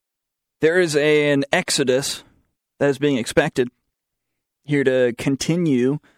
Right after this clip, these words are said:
over the next coming years. I, uh, I headlined this myself, even though it's not my article. I wrote at the top, "Get ready for your neighborhood to be ruined." This is from Ann Schmid from Fox Business.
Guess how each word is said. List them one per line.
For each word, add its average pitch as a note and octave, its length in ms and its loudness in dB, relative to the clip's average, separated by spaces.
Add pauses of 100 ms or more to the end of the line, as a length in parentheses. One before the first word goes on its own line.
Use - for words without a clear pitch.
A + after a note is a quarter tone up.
(140)
over C#3 200 0
the C3 80 0
next C#3 260 -2
coming C#3 300 0
years. C3+ 520 0 (680)
I, C#3 280 0
uh, C#3+ 180 0
I D#3 180 0
headlined C#3 500 0
this C#3+ 200 0
myself, B2+ 580 -2
even A#2 100 -2
though G2+ 100 -4
it's - 100 -8
not A2 100 -4
my D2+ 100 -6
article. G2+ 400 -4
I C#3+ 120 2
wrote C#3+ 180 0
at E2+ 80 -2
the A#2 80 -2
top, C3 380 -2 (120)
"Get A#2+ 180 -4
ready C#3+ 260 0
for D3+ 140 -6
your B2 120 0
neighborhood D3+ 560 0
to D3+ 60 0
be C3+ 160 0
ruined." D3 640 0 (540)
This B2 120 -6
is B2+ 100 -6
from B2+ 180 -4
Ann C#3 260 0
Schmid C#3 380 0
from B2+ 160 -2
Fox B2+ 440 -2
Business. C3+ 640 -2